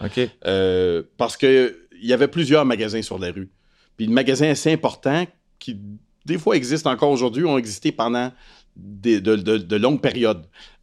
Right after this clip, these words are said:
Speaker 2: Euh, je pense qu'il y avait deux à trois quincailleries sur la rue à un certain moment.
Speaker 1: Oh, ok.
Speaker 2: Euh, je pense que les, les gens, euh, la population habitait ici. Dans les rues en haut ici, euh, c'était toute la population de la ville, ou à peu près, là,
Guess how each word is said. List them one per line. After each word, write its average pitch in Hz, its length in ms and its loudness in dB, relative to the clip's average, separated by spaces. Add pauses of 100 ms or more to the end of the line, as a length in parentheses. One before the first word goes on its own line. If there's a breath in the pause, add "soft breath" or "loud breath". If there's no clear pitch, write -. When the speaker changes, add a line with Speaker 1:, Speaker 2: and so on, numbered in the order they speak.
Speaker 2:
Euh, 92 440 -2
je - 160 -20
pense 147 220 0
qu'il 131 100 0
y 120 60 0
avait 120 60 0
deux 147 380 2
à 104 120 -4
trois 131 680 -2
quincailleries 165 580 -2
sur 98 180 -8
la 92 80 -4
rue 104 220 -6
à 87 60 -4
un 90 40 -8
certain 98 260 -10
moment. 90 280 -4 (280)
Speaker 1:
Oh, 104 220 -2 (140)
ok. - 100 -12
Speaker 2:
Euh, 95 720 0
je 90 80 -14
pense 107 180 -6
que - 80 -10
les, 107 280 -2
les 107 220 -2
gens, 98 180 -2 (240)
euh, 104 240 0 (400)
la 104 140 0
population 113 560 0
habitait 127 340 -2
ici. 151 360 -8 (100)
Dans 117 160 0
les 117 220 2
rues 156 200 0
en 117 120 2
haut 131 180 2
ici, 160 460 -6
euh, 92 560 0
c'était 95 160 -8
toute - 160 -6
la 113 80 -6
population 107 480 -2
de 101 60 -6
la 104 40 -6
ville, 170 260 -2
ou 113 140 0
à 98 60 2
peu 101 80 -6
près, 165 220 -4
là, 113 180 -2